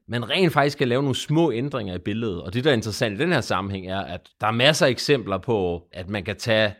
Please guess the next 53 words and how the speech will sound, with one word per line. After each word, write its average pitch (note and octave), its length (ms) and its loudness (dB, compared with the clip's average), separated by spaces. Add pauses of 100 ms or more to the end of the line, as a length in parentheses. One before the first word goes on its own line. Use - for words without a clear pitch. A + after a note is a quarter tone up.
(140)
et G#2 200 -6
optaget F#2+ 540 2
billede. F#2 380 -4 (240)
Når A#2 140 2
du G#2+ 80 0
har C#3+ 240 4
ligesom, A2+ 520 2 (120)
øh, F2 340 -6
digitaliseret G2+ 640 2
billedet, A2 280 0
så F#2+ 80 -8
du G2+ 60 -4
har B2+ 120 4
det A2 80 -2
på A2 60 -6
digital F#2+ 500 -6
form, G2 460 -4 (260)
så C3 180 -4
kan D3 120 2
du C3+ 100 6
ændre B2+ 340 2
i F2+ 80 -4
det. G2 220 -6 (440)
Det, C#3 100 2
der D#3 60 2
er C3 40 4
interessant, A#2+ 560 -2 (160)
det A#2+ 80 -4
er, A#2+ 40 0
at C3 60 2
man B2 100 0
også B2 280 0
ligesom C3 220 -8
kan A2 140 -6
overdrage F2 460 -6
det F2+ 80 -12
til F#2 120 -12
den G2 140 -6
virkelige B2+ 320 -2
verden. E2 400 -12 (300)
At G#2 60 -12
man A2 140 -8
rent D3 180 0
faktisk A#2+ 180 0
kan A2+ 100 -8
tre C#3+ 280 -2
D-printe F#2+ 440 -6
de G#2+ 80 -8
her A2 80 -4
objekter F#2+ 400 -8
og, F#2+ 220 -12 (120)
og, G2 300 -8
og, F#2+ 300 -8